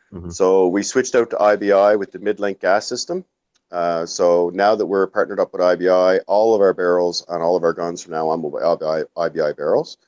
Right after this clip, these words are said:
Speaker 2: So with that, now the new stuff is seven point six two and three hundred blackout. We just finished testing the three hundred blackout in the carbine system. Runs a hundred percent.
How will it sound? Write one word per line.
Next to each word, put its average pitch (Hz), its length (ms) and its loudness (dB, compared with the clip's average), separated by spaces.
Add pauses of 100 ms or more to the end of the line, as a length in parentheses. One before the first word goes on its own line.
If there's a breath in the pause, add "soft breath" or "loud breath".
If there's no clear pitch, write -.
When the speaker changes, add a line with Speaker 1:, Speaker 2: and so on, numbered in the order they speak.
(440)
Speaker 2:
So 92 280 2
with 113 340 2
that, 117 320 2 (100)
now 104 280 0
the 95 100 -2
new 101 160 0
stuff 131 460 0
is 87 200 -6
seven 95 240 0
point 104 240 -8
six - 280 -4
two 104 380 0
and 92 220 -2
three 92 160 -2
hundred 92 180 0
blackout. 87 480 0
We 90 100 -6
just 92 240 -8
finished 95 280 -2
testing 95 300 -2
the 101 80 -4
three 104 160 -2
hundred 104 220 -2
blackout 117 500 0
in 87 100 -10
the 78 60 -8
carbine 98 420 0
system. 135 420 -4 (380)
Runs 95 220 -2
a 85 40 -2
hundred 85 200 0
percent. - 480 -4